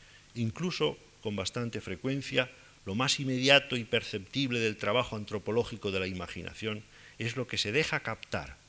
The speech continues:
bajo forma de sus resonancias emocionales y sentimentales. Es así como la euforia panteísta del canto a las criaturas de San Francisco representa el recubrimiento sentimental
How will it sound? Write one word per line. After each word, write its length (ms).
bajo 260
forma 460
de 80
sus 280
resonancias 720
emocionales 640
y 20
sentimentales. 1000
Es 120
así 340
como 260
la 60
euforia 640
panteísta 840
del 240
canto 400
a 40
las 120
criaturas 480
de 60
San 160
Francisco 600
representa 600
el 100
recubrimiento 960
sentimental 1000